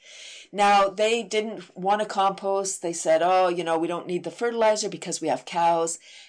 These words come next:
And so I was like, "Well, <laughs> if you don't need the fertilizer, you could sell it." Imagine, instead of spending money to get rid of it,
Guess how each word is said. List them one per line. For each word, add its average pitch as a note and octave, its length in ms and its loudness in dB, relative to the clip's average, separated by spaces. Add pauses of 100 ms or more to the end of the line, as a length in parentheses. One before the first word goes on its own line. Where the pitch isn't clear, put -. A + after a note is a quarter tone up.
(220)
And D#3 480 0
so - 180 -4
I D3 80 -2
was C#3+ 160 -6
like, B2 280 -4
"Well, D#3+ 400 0 (420)
<laughs> - 400 -16
if F3+ 180 -6
you G3 60 2
don't G3+ 160 2
need G3+ 160 -2
the F#3+ 80 -2
fertilizer, F#3 560 0
you F3 120 -2
could F#3+ 200 -8
sell C#4 380 2
it." - 260 -2 (300)
Imagine, E3 640 0
instead D3+ 320 -4
of D3 120 -4
spending F3+ 440 -4
money D#3 200 -6
to D3+ 80 -6
get - 160 -12
rid D3+ 140 -6
of D#3 160 -8
it, C3+ 240 -6